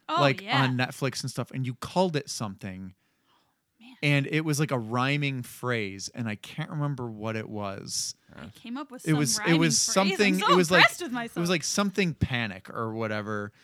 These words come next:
Speaker 1: Yeah.
Speaker 2: where, like, when you have so many different options, you don't know what to do, and it's
Speaker 1: Right.
Speaker 2: just like, "Uh, uh, uh, well, I'll just keep looking, and I'll <laughs> eventually find something to watch."
Speaker 1: It's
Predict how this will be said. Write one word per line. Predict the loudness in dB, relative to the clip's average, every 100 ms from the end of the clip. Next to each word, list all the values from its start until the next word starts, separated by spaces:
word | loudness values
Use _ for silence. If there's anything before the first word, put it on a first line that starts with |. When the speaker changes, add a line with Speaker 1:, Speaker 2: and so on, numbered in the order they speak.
| -20
Speaker 1:
Yeah. | -14 0
Speaker 2:
where, | 4 4
like, | 4 2 0
when | 0
you | 2
have | 2 0
so | -2 0 2
many | 0
different | -2 -4 -4
options, | -2 -2 -4 -8 -8
you | -2
don't | 0 0 0
know | 0
what | -2 -6
to | -8
do, | -2 -2 0
and | -2
it's | -4
Speaker 1:
Right. |
Speaker 2:
just | -6 -4
like, | -4
"Uh, | 0
uh, | 0 0 -2 -2 -2 -2
uh, | -2 -2 -6 -10
well, | 0 2
I'll | 4
just | 0
keep | 0 -2
looking, | 2 2 2 0
and | 0
I'll | 2 2
<laughs> |
eventually | 2 2 2 -2
find | 0 0 0
something | -2 -2 -2
to |
watch." | 0 -2 -2 -10 -14
Speaker 1:
It's | -14 -14